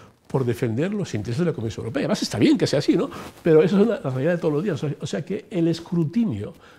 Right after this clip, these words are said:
tanto en el sentido literal, de poder observar cómo formulamos las propuestas, como en el sentido institucional y político, el escrutinio al que se someten las decisiones europeas,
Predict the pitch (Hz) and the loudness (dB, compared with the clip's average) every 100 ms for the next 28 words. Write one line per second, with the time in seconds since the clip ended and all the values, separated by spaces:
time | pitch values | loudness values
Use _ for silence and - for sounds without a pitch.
0 | _ - 156 147 143 151 139 240 233 185 | _ -2 0 0 0 -2 -2 0 0 0
1 | 127 - _ _ 110 107 123 180 - - | -2 -6 _ _ -6 0 2 2 0 -12
2 | _ _ 127 - 113 110 156 156 - _ | _ _ -10 -6 -4 -2 -2 -4 -8 _
3 | _ - 151 156 147 - 123 117 123 139 | _ -10 -4 0 0 0 0 0 0 0
4 | 131 113 113 - - - - - - - | -2 -4 -6 -8 -12 -18 -20 -20 -20 -16
5 | - 147 139 135 147 233 247 220 - 175 | -2 4 6 6 2 0 0 -2 -2 -6
6 | 156 147 127 113 110 120 107 110 220 - | -2 -2 -2 0 -2 -2 -6 -8 -12 -14
7 | - - - - - 143 139 - 139 127 | -20 -20 -20 -10 0 2 2 0 -2 0
8 | 240 202 131 - - _ - 127 123 117 | 0 2 2 0 -6 _ -8 -6 -4 -6
9 | - 120 117 185 190 135 117 139 165 139 | -8 -6 -4 -4 -4 -6 -4 -4 -2 -4
10 | 107 113 226 | -2 -4 -4